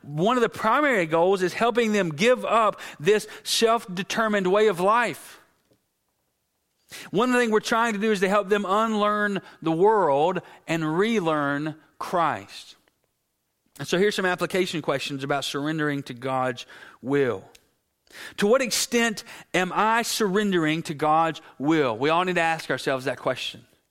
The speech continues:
Based on the things that I've said, and re-, more importantly, the, the truths that come out of Mark's gospel, we need to ask ourselves, "How, to what extent am I surrendering to God's will?" We can ask ourselves, "How am I teaching others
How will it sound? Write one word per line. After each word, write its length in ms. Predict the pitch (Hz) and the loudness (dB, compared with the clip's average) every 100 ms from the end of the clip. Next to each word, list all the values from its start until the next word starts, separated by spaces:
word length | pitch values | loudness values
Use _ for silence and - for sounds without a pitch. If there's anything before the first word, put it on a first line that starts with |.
| _ _ _ - - | _ _ _ -16 -2
Based 240 | 170 180 | -2 0
on 140 | 190 175 | 0 0
the 80 | |
things 280 | 160 196 196 | 0 0 0
that 100 | 170 | 0
I've 100 | 156 | 0
said, 400 | - 202 190 185 | 0 2 2 2
and 80 | 165 | 0
re-, 160 | 180 156 | -2 -2
more 260 | 160 180 | -2 0
importantly, 540 | 165 - 190 196 180 180 | 0 2 2 2 2 2
the, 160 | 151 - - | 0 -2 -14
the 100 | 147 | -8
truths 400 | 143 - 220 220 175 | -4 2 2 2 0
that 120 | 151 | -2
come 120 | 190 | 0
out 120 | 180 | 0
of 80 | 160 | 0
Mark's 320 | 160 175 - | 0 0 -2
gospel, 480 | - 160 180 196 196 | -2 0 0 0 -2
we 80 | 180 | 0
need 80 | 160 | 2
to 40 | |
ask 360 | 151 214 - 165 | 2 0 -2 -2
ourselves, 520 | 143 143 135 147 160 - - - | -2 0 0 0 -4 -14 -20 -8
"How, 160 | - | -6
to 140 | - 175 | -2 2
what 160 | 185 | 2
extent 340 | 240 - - 220 | 2 -2 0 2
am 100 | 202 | 2
I 180 | 202 - | 2 0
surrendering 600 | - 175 170 160 180 180 | -2 -2 -2 -2 -4 -4
to 140 | 170 | -8
God's 500 | 156 185 196 190 - _ - _ - | -2 0 0 -2 -8 _ -20 _ -8
will?" 520 | 147 233 240 131 - - _ _ _ _ _ _ _ _ _ - - | 0 2 2 0 -6 -20 _ _ _ _ _ _ _ _ _ -20 -18
We 60 | - | -4
can 100 | 175 | 0
ask 200 | 196 196 | 0 2
ourselves, 320 | 196 190 196 | 0 2 0
"How 300 | - 202 208 | 2 0 2
am 160 | 202 196 | 2 2
I 120 | 190 | 0
teaching 540 | - - 202 - 180 - | -2 -4 -4 -2 -2 -2
others 500 | 180 214 131 101 | -2 0 -2 -2